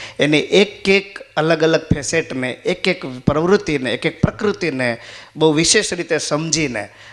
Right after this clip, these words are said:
અને પછી એમાં જે લક્ષણો, એમાં જે તાસીર મળી છે, એ જે અત્યાર સુધીમાં પાંચ હજાર દવાઓનું સંશોધન થઈ ચૂક્યું છે હોમિયોપેથીમાં, એમાંથી કોઈ એક જે સૌથી વધારે સુમેળ ખાતી હોય એ દવા એને આપવાની.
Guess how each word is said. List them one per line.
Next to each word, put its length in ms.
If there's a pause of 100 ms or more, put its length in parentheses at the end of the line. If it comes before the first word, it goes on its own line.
(220)
અને 160
પછી 420
એમાં 480
જે 120
લક્ષણો, 540
એમાં 300
જે 120
તાસીર 440
મળી 320
છે, 240 (280)
એ 200
જે 220
અત્યાર 500
સુધીમાં 480
પાંચ 260
હજાર 320
દવાઓનું 640
સંશોધન 560
થઈ 200
ચૂક્યું 340
છે 120
હોમિયોપેથીમાં, 760 (300)
એમાંથી 420
કોઈ 220
એક 260
જે 160
સૌથી 440
વધારે 400
સુમેળ 400
ખાતી 360
હોય 160 (280)
એ 120
દવા 300
એને 220
આપવાની. 560